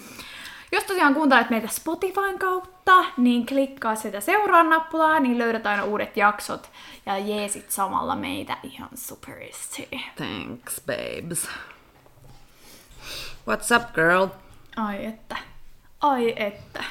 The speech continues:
Speaker 2: O että.
Speaker 1: Mistä sitä aloittais? On ollut vähän rankempi viikko tässä takana.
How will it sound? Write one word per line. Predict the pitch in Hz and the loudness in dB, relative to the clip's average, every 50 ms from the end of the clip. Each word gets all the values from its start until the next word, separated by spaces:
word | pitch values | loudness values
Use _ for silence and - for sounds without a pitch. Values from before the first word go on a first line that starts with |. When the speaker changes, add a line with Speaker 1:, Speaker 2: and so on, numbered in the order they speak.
| - - - | -10 -6 -4
Speaker 2:
O | 180 180 180 180 180 175 175 - - | -2 -2 0 0 -2 -2 -4 -4 -6
että. | 156 151 - - - - - - - - - - - - - - - - - - - - - - - - - - - - - | -8 -8 -8 -12 -20 -20 -20 -16 -10 -10 -10 -10 -10 -18 -20 -20 -20 -20 -20 -20 -20 -20 -20 -20 -20 -20 -20 -18 -6 -4 -4
Speaker 1:
Mistä | 240 247 - - 220 214 | -4 -4 -6 -8 -10 -10
sitä | 208 196 190 - - | -10 -10 -12 -10 -8
aloittais? | - 202 202 - - - - - - - - - - - - - - - - - - - - - - - | -8 -8 -8 -8 -10 -14 -14 -12 -12 -12 -14 -10 -6 -6 -6 -4 -6 -8 -10 -12 -12 -12 -14 -16 -6 -2
On | 254 277 311 | 2 2 4
ollut | 330 311 294 | 4 4 2
vähän | 294 285 294 294 - - - - - - - - - - - - - - - - - | 2 2 2 2 2 0 -4 -12 -16 -16 -16 -16 -16 -16 -18 -18 -18 -18 -18 -10 -2
rankempi | 269 294 302 311 262 226 233 220 202 214 208 214 220 - - - - - - - - - - - - - | 2 4 4 6 4 2 0 -2 -4 -6 -8 -8 -8 -12 -18 -20 -16 -14 -12 -10 -10 -10 -10 -10 -4 -2
viikko | 285 285 247 220 - - | 0 0 0 0 -2 -4
tässä | - - - - - - 247 | -4 -4 -8 -8 -10 -12 -8
takana. | - - - - - - - - | -8 -8 -6 -6 -6 -8 -8 -8